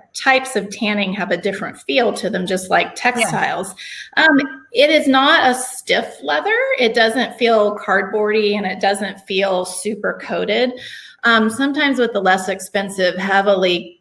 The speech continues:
Speaker 1: pigmented leathers, like in your car or on an airplane, sometimes you're like, "Eh, is it leather? Is it vinyl?" You really can't tell. But this still has a nice,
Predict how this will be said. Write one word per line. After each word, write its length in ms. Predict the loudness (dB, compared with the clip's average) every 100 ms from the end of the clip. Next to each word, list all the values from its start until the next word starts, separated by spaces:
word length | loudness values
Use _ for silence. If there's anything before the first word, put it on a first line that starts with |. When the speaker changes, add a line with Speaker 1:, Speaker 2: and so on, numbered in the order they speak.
| _
Speaker 1:
pigmented 560 | -2 0 0 0 0 0
leathers, 400 | 0 2 -2 0
like 240 | -2 -2
in 120 | -4
your 120 | -4
car 600 | -6 -4 0 2 4 4 2
or 60 |
on 80 | -2
an 120 | -6 -4
airplane, 640 | -2 -2 -4 -4 -4 -6
sometimes 640 | -8 -2 2 4 6 4 2
you're 200 | 2 2
like, 240 | 2 0 0
"Eh, 460 | 2 4 2 2 0
is 180 | 2 2
it 140 | 2
leather? 260 | 4 4 4
Is 140 | 2
it 140 | 0 0
vinyl?" 280 | 0 0 0
You 160 | 2
really 180 | 4 4
can't 340 | 2 0 -2 -2
tell. 360 | 0 0 0 -4 -12 -14 -4
But 160 | -2
this 240 | 0 -2 -4
still 260 | -2 0
has 300 | 2 2 0
a 80 | 0
nice, 560 | -2 -2 -2 -4 -10